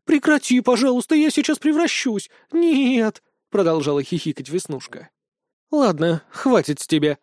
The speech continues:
хмыкнула Лина и с удовлетворенным видом отсела подальше. «Господи, я думала, что умру». Голосок у Веснушки был подобен горному ручейку.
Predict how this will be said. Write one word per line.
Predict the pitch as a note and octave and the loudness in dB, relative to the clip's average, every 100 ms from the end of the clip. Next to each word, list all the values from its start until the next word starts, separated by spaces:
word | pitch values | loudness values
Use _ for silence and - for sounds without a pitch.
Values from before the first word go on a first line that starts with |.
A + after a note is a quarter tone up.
| - | -12
хмыкнула | - F#3+ - D3 C#3 | -2 -2 0 -2 -2
Лина | C#3+ G#3+ | 0 0
и | G#3 - F3 | -2 -2 -6
с | F3 | -2
удовлетворенным | D#3+ E3+ D#3+ D#3 C#3+ C3 C3+ | 0 0 0 0 0 -4 -6
видом | D3 G3 F3 | -4 -2 0
отсела | D#3+ - C#3 C#3 | -2 -4 -4 -2
подальше. | D3+ D3+ B2 - - - _ _ _ _ _ _ | -4 -4 -6 -8 -14 -18 _ _ _ _ _ _
«Господи, | G#3+ D#3 C#3 - D3+ E3 _ _ - | -14 -12 -14 -10 -8 -8 _ _ -6
я | F#3+ A3 C4+ | 0 2 2
думала, | A#3 F#3+ G3 | 2 2 0
что | - | 0
умру». | C4 D4+ B3+ E3 C#3 _ _ _ _ _ D3+ | 2 4 4 2 -2 _ _ _ _ _ -10
Голосок | C#3+ C#3 - C#4+ | -4 -4 -2 0
у | C#4+ | 0
Веснушки | B3 - C4 - B3 | 0 0 -2 -2 -2
был | A#3+ A#3+ | 0 0
подобен | A3+ A3 A3 G#3+ | 0 0 0 0
горному | E3 D3 D3 D3+ | 0 0 -2 -2
ручейку. | C#3+ C3+ B2+ B2+ - - | -2 -4 -8 -10 -18 -20